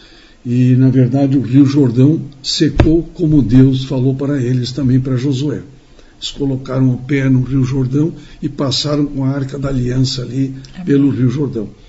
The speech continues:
Speaker 1: Mas nós queremos hoje, Salete, nos fixar num,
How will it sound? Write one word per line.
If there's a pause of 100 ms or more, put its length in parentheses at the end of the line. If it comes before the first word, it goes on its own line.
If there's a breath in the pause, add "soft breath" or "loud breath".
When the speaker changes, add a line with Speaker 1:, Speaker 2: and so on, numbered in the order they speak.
(340 soft breath)
Speaker 1:
Mas
nós
queremos
hoje,
Salete,
nos
fixar (720 soft breath)
num,